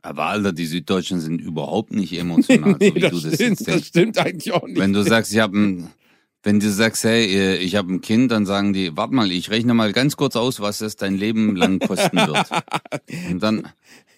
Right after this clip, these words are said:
Speaker 1: haben die da so einen Heil- und Kostenplan, den die auf dein Gehirn ausrechnen, noch was passieren wird mit deinem Körper und allem drum und dran. Dann sagen sie, „Du hast geschissen.“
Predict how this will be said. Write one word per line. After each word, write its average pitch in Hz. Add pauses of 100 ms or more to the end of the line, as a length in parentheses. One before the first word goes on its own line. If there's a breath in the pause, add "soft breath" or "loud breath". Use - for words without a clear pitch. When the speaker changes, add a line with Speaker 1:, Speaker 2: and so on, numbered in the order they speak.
(200 soft breath)
Speaker 1:
haben 104
die 113
da 110
so 110
einen 101
Heil- 131
und 135
Kostenplan, 127
den 110
die 104
auf 98
dein 104
Gehirn 104
ausrechnen, 117
noch 107
was 98
passieren 104
wird 101
mit 90
deinem 90
Körper 107
und 87
allem 90
drum 95
und 92
dran. 101
Dann 107
sagen 101
sie, 92
„Du 107
hast 101
geschissen.“ 107